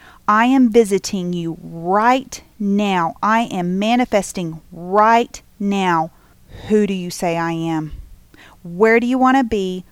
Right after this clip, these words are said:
right now?" Our pastor says, "I don't care where you've been or what you've done.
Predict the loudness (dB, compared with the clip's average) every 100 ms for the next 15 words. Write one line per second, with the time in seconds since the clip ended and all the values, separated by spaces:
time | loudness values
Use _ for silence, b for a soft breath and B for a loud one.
0 | -6 0 0 0 -4 -2 -2 0 2 0
1 | 0 -6 -2 -2 -2 -10 b -2 -2 -2
2 | -4 -2 -2 -4 -4 -8 -8 0 2 4
3 | 2 -4 -16 _ _ b b b -2 2
4 | 2 0 -6 -4 2 6 6 4 0